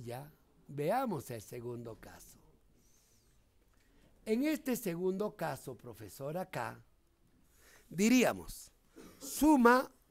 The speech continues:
o diferencia de cubos. Veamos el primero. Yo sé, profesor, que a al cubo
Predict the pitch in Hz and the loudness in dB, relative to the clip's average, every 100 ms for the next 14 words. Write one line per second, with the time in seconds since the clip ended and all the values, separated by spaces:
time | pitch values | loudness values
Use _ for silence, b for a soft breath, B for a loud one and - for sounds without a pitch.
0 | _ - 165 139 156 131 131 143 190 190 | _ 10 10 10 2 2 0 2 2 2
1 | - 185 180 - 117 - - - - - | -2 -2 -2 -4 -8 -6 -12 -14 -18 -20
2 | _ _ _ _ _ _ _ _ _ _ | _ _ _ _ _ _ _ _ _ _
3 | _ _ - - _ _ _ _ 165 202 | _ _ -20 -20 _ _ _ _ 0 4
4 | 220 220 220 - _ - 208 208 - 185 | 6 6 2 -6 _ 2 4 4 2 2
5 | 151 95 - - _ _ _ _ _ _ | 0 -4 -10 -20 _ _ _ _ _ _
6 | _ _ _ _ _ _ _ _ _ _ | _ _ _ _ _ _ _ _ _ _
7 | _ _ _ b b b b - 156 269 | _ _ _ b b b b -10 4 4
8 | 262 233 208 208 - _ - 160 151 - | 6 6 6 2 -8 _ -2 0 0 2
9 | 190 170 170 _ b b b b 196 220 | 2 2 -2 _ b b b b 4 6
10 | 277 269 262 214 190 131 139 | 6 4 0 4 4 4 -6